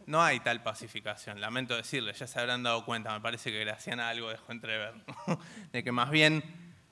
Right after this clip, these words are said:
lo que trae es más conflicto. Lo que vivimos es una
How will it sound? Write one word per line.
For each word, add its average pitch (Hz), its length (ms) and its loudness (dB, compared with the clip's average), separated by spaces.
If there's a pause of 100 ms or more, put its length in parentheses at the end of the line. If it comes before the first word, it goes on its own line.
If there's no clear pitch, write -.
lo 123 160 2
que 123 120 2
trae 160 480 8 (560)
es 123 120 -6
más 117 160 0
conflicto. 110 600 -6 (420)
Lo 117 160 -8
que 110 80 -4
vivimos 139 440 0
es 123 140 -6
una 110 340 -2